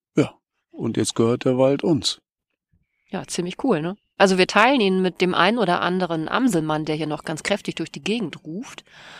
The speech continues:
Speaker 2: Ein bisschen was anderes zwitschert auch noch, aber da habe ich noch nicht hingehört. Und ich habe sogar schon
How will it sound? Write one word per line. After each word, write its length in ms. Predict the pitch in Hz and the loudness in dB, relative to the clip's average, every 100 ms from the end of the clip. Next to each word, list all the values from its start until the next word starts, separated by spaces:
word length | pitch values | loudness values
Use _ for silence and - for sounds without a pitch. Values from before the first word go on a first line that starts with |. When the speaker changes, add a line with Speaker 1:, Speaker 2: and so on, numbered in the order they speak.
| - | -12
Speaker 2:
Ein 100 | - | -8
bisschen 220 | - 165 | -4 -4
was 120 | 170 | -2
anderes 320 | 202 208 190 | -4 -4 -6
zwitschert 400 | - - - 160 | -6 -6 -4 -2
auch 180 | - 214 | 0 0
noch, 140 | 165 | 0
aber 140 | 165 147 | -4 -2
da 80 | 151 | -2
habe 100 | 170 | -2
ich 60 | 160 | -6
noch 80 | |
nicht 140 | 147 156 | -6 -2
hingehört. 680 | 277 349 143 147 156 160 - | 2 2 0 -4 -6 -6 0
Und 180 | 285 | 0
ich 320 | 302 - - - | 0 -4 -4 4
habe 600 | 220 294 311 185 180 233 - - - | 6 8 8 8 6 6 2 -16 -12
sogar 480 | - 208 190 196 254 | -4 -2 0 0 -2
schon 340 | - 202 202 | -2 -2 -2